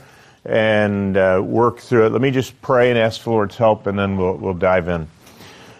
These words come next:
Lord, thank you so much for the conference. Thank you for, uh, the, the teaching and fellowship,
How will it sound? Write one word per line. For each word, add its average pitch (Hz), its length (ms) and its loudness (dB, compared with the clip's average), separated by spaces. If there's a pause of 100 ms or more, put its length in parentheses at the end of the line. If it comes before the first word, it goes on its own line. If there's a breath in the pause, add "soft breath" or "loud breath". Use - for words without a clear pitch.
Lord, 117 160 0
thank 143 240 0
you 120 60 -6
so 131 200 -2
much 127 260 0
for 120 100 -6
the 107 80 -2
conference. 113 580 -2
Thank 107 300 -4
you 101 80 -4
for, 95 540 -2 (140)
uh, 85 120 -8
the, 82 400 -8 (100)
the 82 240 -12 (360)
teaching 107 840 -6
and 82 420 -8
fellowship, 104 720 -4